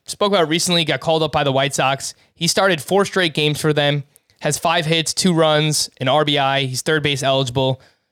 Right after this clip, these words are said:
one percent rostered, uh, has eight games this week.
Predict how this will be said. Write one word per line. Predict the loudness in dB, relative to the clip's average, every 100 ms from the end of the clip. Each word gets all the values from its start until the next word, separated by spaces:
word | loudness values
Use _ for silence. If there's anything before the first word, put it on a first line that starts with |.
| _
one | -4 -2 0
percent | 0 0 2 0
rostered, | 2 0 0 -2 -2 -4 _ _ -10
uh, | -4 -2
has | -2 -2
eight | -4 -4
games | -2 -2 0
this | -2 -2
week. | -4 -6 -14